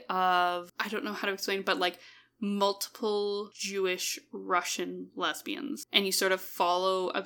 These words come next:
I think, like, mostly two, like, the, there are two main characters that you follow through a period of time of them having to leave Russia and why they have to leave Russia. And you follow them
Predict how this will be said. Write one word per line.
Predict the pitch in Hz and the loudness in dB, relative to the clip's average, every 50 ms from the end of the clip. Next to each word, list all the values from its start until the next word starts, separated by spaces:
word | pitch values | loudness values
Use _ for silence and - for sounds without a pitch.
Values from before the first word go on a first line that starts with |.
| - | -4
I | - 190 | -8 -8
think, | 185 - 190 - - | -8 -10 -12 -10 -8
like, | 185 175 170 - - - - | -6 -6 -6 -8 -10 -8 -2
mostly | 226 220 220 240 285 294 285 - - - 320 302 | 0 4 6 8 8 8 6 4 2 0 0 2
two, | 285 - - 214 190 175 - | 2 2 2 2 2 2 4
like, | 208 208 196 - | 2 2 2 2
the, | 202 202 - - | -2 -2 2 6
there | 214 202 | 6 6
are | 196 | 6
two | - - - - 302 269 | 6 6 8 10 10 10
main | - 214 214 208 | 10 8 4 -4
characters | - - - - - - - - - - - - - - | -6 -8 -10 -10 -12 -12 -10 -10 -8 -8 -8 -8 -2 0
that | 220 214 | 2 2
you | 214 208 | 2 0
follow | 196 - - 180 175 175 175 175 | -2 0 2 4 4 4 2 0
through | 175 - 180 175 | -2 -4 -6 -6
a | |
period | 175 - - - 180 175 180 175 | -6 -6 -4 -4 -2 -2 -2 -4
of | 180 - | -6 -8
time | - - - 190 175 165 160 160 165 - | -8 -4 -2 0 0 0 0 -4 -4 -2
of | 185 180 175 - | -4 -4 -4 -6
them | 175 170 180 180 | -10 -10 -10 -8
having | - - 185 180 180 180 185 - - | -6 -4 -4 -4 -4 -6 -6 -8 -8
to | - 185 180 175 180 185 - _ - - - - _ _ | -6 -4 -4 -6 -6 -8 -10 _ -20 -20 -20 -20 _ _
leave | - 196 196 208 208 214 220 190 190 | -6 -4 -2 0 0 0 0 0 2
Russia | 190 180 180 - - 180 170 170 170 180 202 - - - | 2 2 2 0 0 0 2 0 0 -2 -6 -6 -2 0
and | 165 185 185 175 | 2 2 0 0
why | 170 175 165 165 180 | 0 0 2 2 2
they | 190 190 180 | 2 0 0
have | - 175 175 - | -2 -4 -6 -4
to | - 180 | -4 -4
leave | 170 170 165 - | -4 -4 -4 -2
Russia. | 180 160 160 - - 190 175 | -2 -2 -2 -2 -4 -4 -4
And | 185 190 | -2 -2
you | 190 185 | -4 -4
follow | - 190 185 185 190 | -4 0 0 0 2
them | 185 185 185 185 185 185 | 2 0 0 -2 -2 -4